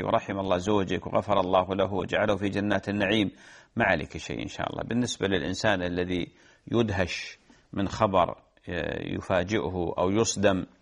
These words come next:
أو مثلًا يأتيه مثل الصاعقة الخبر ويصدر منه شيء،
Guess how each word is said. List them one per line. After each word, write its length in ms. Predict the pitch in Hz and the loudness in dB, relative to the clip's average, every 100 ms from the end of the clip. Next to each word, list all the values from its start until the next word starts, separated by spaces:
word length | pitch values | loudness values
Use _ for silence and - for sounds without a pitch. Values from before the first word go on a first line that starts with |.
| _ _ _ - | _ _ _ 0
أو 140 | 101 | 0
مثلًا 680 | 98 95 - 98 95 92 90 | 2 0 0 2 2 0 -2
يأتيه 500 | 92 104 85 - 120 95 | -2 0 0 2 0 2
مثل 240 | 110 101 | 0 0
الصاعقة 580 | 101 - 113 85 85 - | -2 4 4 4 0 -2
الخبر 500 | 90 - 107 98 92 - - - - | -2 0 4 4 2 -8 -20 -20 -8
ويصدر 560 | 110 123 - - 107 | -2 -2 -2 -2 0
منه 320 | 98 117 95 | 2 0 0
شيء، 400 | 92 - 104 90 | 0 4 4 2